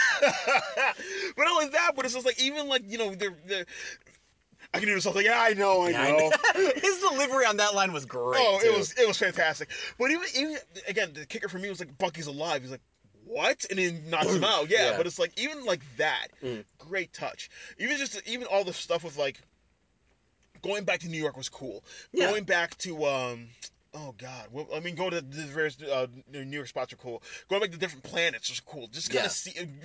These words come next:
Speaker 1: Asgard, going back to that.
Speaker 2: Mm.
Speaker 1: Just kinda seeing, like, again, it's kinda Marvel being cute with itself, where it's like,
Speaker 2: It
Speaker 1: we, we
Speaker 2: is.
Speaker 1: can kinda go back to each of our different movies
Speaker 2: Mm-hmm. Uh,
Speaker 1: and kinda revel in them.
Speaker 2: Yeah.
Speaker 1: And almost maybe prove them to a degree as well.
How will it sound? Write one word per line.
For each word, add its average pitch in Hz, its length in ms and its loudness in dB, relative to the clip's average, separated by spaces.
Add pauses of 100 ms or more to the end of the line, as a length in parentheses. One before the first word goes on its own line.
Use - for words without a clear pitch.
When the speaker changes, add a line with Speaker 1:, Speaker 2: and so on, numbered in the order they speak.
(120)
Speaker 1:
Asgard, 185 500 2
going 165 120 -2
back 160 140 0
to 135 80 -20
that. 160 260 0 (160)
Speaker 2:
Mm. 123 120 -6
Speaker 1:
Just 101 120 -4
kinda 254 160 2
seeing, 226 280 -4
like, 170 240 -2 (1200)
again, 202 260 2
it's 180 120 0
kinda 208 200 0
Marvel 196 280 2
being 180 140 -8
cute - 200 -8
with 196 80 -10
itself, 151 340 0
where 160 100 0
it's 147 140 -6
like, 156 100 0
Speaker 2:
It 151 40 4
Speaker 1:
we, 131 260 6
we 120 60 4
Speaker 2:
is. 127 120 -2
Speaker 1:
can 254 100 -2
kinda 233 120 2
go 202 120 2
back 208 140 2
to 233 200 -8
each 185 120 -8
of 170 80 -8
our 170 100 0
different 147 320 -10
movies 156 540 -12
Speaker 2:
Mm-hmm. 117 200 -4 (640)
Uh, - 60 -2 (260)
Speaker 1:
and 196 120 0
kinda 208 160 4 (160)
revel 180 400 4
in 185 240 -2
them. 117 420 -8
Speaker 2:
Yeah. 123 220 0 (160)
Speaker 1:
And 185 80 2
almost 226 260 0
maybe 254 220 -2
prove 247 300 -6
them 311 100 -16
to 180 100 -8
a 147 40 -10
degree 127 280 -8
as 123 100 -8
well. 165 380 -8